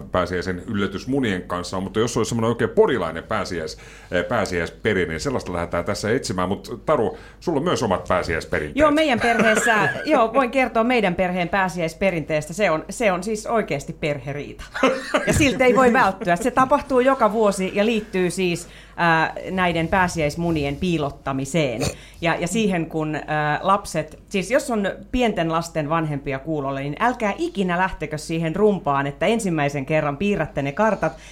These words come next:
Speaker 2: ja piilotatte ne munat, koska se on ihan loputon, eh, siis se on ihan loputon matka, ja, ja näin niin kuin meidän tytöt on tällä hetkellä yläasteiässä, niin kuukausi sitten jo kysyivät, että kai sit pääsiäisenä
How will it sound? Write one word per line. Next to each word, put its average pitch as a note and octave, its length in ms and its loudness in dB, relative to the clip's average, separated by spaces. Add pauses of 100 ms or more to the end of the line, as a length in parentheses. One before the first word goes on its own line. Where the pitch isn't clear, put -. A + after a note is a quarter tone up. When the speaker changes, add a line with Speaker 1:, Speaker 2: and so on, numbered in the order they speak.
(140)
Speaker 2:
ja E3 60 -4
piilotatte D#3+ 540 0
ne D3+ 80 -2
munat, E3+ 320 -2
koska D#3+ 200 -8
se G#3+ 100 0
on A3 120 2
ihan A3 240 0
loputon, D3 500 -2 (440)
eh, G2 160 -4
siis D3+ 320 -4
se A3 80 4
on G#3+ 80 2
ihan A3+ 220 2
loputon F3 400 0
matka, F#3 440 -2 (320)
ja, D3+ 260 0
ja E3 120 -2
näin F3+ 220 0
niin D#3 140 -2
kuin D3+ 360 -4 (540)
meidän E3 580 -2 (280)
tytöt G#3 380 -2
on D#3 140 -4
tällä D#3+ 200 -2
hetkellä D3+ 320 -4
yläasteiässä, C#3+ 840 -2
niin C#3+ 380 -4 (140)
kuukausi F3 420 2
sitten G#3+ 300 -4
jo D3 80 -4
kysyivät, D3 500 -6
että D3 100 -12
kai D3 160 -2
sit D3+ 140 -10
pääsiäisenä D3+ 680 0